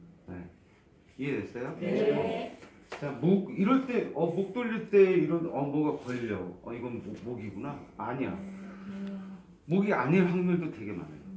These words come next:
Speaker 1: 그래서 목을 풀면서 항상 어디 같이 풀어줘야 돼? 앞어깨. 자, 거꾸로 이건 해당이 안 돼. 그러니까 고개가, 이거는 앞어깨랑 해당이 돼요. 응? 이럴 때 불편한 거는 앞어깨랑 해당이 되는데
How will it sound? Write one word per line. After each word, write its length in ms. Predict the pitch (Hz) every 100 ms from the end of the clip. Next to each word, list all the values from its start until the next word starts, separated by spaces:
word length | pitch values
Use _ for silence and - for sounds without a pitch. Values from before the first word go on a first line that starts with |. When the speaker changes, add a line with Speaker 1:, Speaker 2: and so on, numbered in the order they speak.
| -
Speaker 1:
그래서 220 | 160 170
목을 420 | 175 151 165 185 180
풀면서 320 | 190 180 170
항상 280 | 175 156 104
어디 180 | 110 117
같이 260 | 104 - -
풀어줘야 400 | 107 95 98 98
돼? 180 | 180 - - - -
앞어깨. 480 | 98 180 - 87 - - 202 202 - - - - -
자, 140 | 151 -
거꾸로 520 | 262 254 202 190 - - - - - - - - -
이건 340 | 175 247 262
해당이 260 | 247 226 190
안 160 | - -
돼. 80 |
그러니까 360 | 92 92 90 87 - _ _ - -
고개가, 460 | 160 165 196 185 -
이거는 720 | 120 135 - 226 226 226 190
앞어깨랑 560 | 123 139 135 139 131
해당이 320 | 160 156 131 101
돼요. 360 | 90 87 - - _ _ _ 156
응? 260 | 233 - - - - - - - - _ -
이럴 320 | 165 190 190
때 140 | 180 -
불편한 440 | 139 170 160 151
거는 200 | 139 135
앞어깨랑 480 | 101 117 - 123 147
해당이 300 | 170 147 110
되는데 440 | 92 107 104 -